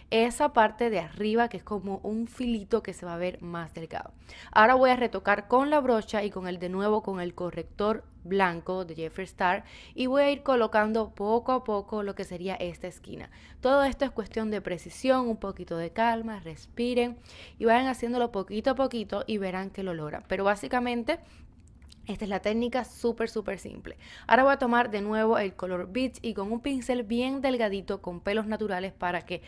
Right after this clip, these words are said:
agregue bien el color, voy a ir dibujando este efecto como de semicírculo, como de degradé y que se va degradando justo pa-, justo en la parte donde está la pintura blanca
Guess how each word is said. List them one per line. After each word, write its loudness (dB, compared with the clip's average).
agregue 0
bien 0
el -4
color, -4
voy 4
a 6
ir -2
dibujando 0
este -4
efecto -4
como -10
de -4
semicírculo, -2
como -8
de -4
degradé 0
y -4
que 2
se 0
va 4
degradando 2
justo -4
pa-, 0
justo -2
en -2
la -2
parte 2
donde -8
está -4
la -4
pintura -6
blanca 0